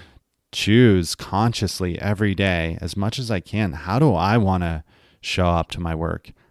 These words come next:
How do I wanna express my creativity? This podcast has been such a great blessing to be able to do that. And thank you so much for listening. Um,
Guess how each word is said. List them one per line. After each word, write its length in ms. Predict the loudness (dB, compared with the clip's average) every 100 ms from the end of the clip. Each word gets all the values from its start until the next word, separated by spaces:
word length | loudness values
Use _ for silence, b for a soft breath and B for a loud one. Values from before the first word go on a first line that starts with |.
| _ -14
How 240 | -4 0
do 140 | 2 0
I 280 | 0 2 4
wanna 580 | 4 2 0 -4 -6 -10 _
express 720 | -12 -8 -8 -2 0 0 -4
my 180 | -4 -4
creativity? 960 | -4 -2 -2 -2 -4 -2 -2 -4 -10 -12 B B
This 160 | -8 -6
podcast 600 | -4 -4 -4 -6 -6 -8
has 120 | -8
been 220 | -6 -6
such 340 | -4 -2 -2
a 140 | -4 -4 -10 -20 _ -16 -2
great 340 | 0 0 0
blessing 640 | 0 2 0 -2 -4 -8 -14 B B B
to 100 | -6
be 220 | 0 2 2
able 180 | 0
to 140 | -4 -6
do 180 | -4 -4
that. 280 | -4 -6 _ _ _ _ _ _ _ -12
And 120 | -4
thank 180 | -4 -4
you 60 |
so 220 | -4 -2 0
much 220 | 0 -2
for 120 | -4
listening. 600 | -4 -4 -4 -2 -2 -4
Um, 420 | -4 -4 -6 -8